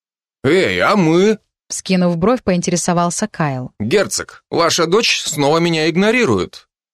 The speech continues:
Speaker 1: «Значит, заслужил»,
Speaker 2: усмехнулся отец, заложил руки за спину и качнулся на пятках.
Speaker 1: «Я правда счастлив принимать друзей моей дочери.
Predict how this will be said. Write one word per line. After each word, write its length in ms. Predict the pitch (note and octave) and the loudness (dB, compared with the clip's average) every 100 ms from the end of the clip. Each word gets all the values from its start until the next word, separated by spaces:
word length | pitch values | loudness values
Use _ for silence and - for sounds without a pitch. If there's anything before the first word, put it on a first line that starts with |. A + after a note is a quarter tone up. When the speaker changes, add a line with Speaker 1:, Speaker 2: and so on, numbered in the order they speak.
| _ | _
Speaker 1:
«Значит, 580 | - G2 G#2+ E3+ F#3 A3+ - | -4 -2 2 2 2 -2 -2
заслужил», 880 | D#3+ D#3+ D#3+ C#3 A#2+ F2+ E2+ A1+ - _ | 0 0 0 2 2 0 -4 -10 -18 _
Speaker 2:
усмехнулся 760 | F3 F#3 F3 - F3+ E3+ F3+ | -4 -2 -2 0 0 0 0
отец, 440 | F3 - D#3+ - - _ _ | -2 0 -4 -4 -14 _ _
заложил 480 | E3 F3+ F#3+ F#3+ F#3 | -2 0 2 2 2
руки 240 | F3+ F3 | 0 0
за 200 | F3 G#3+ | 0 0
спину 320 | C#4+ - G3+ F#3 | -2 -2 0 0
и 40 | |
качнулся 540 | F#3 F3+ G3+ G3 - | -2 -2 -2 -2 0
на 140 | F#3 G3+ | -2 -2
пятках. 580 | - C3 - - C3+ _ | -2 -6 -8 -14 -16 _
Speaker 1:
«Я 260 | G#2 A2+ G2+ | -2 0 0
правда 440 | A#2+ B2+ G2+ F#2+ | 0 0 0 -2
счастлив 480 | F2+ A2 G2 G#2 F2+ | 0 0 0 -2 -4
принимать 440 | A2 G2+ G2 F#2 | -2 0 0 0
друзей 360 | F#2 F#2+ F#2 G2+ | -2 -4 -2 -2
моей 260 | F#2+ F2+ F2 | 0 -2 -4
дочери. 560 | E2+ - - - A1+ | -8 -10 -14 -14 -20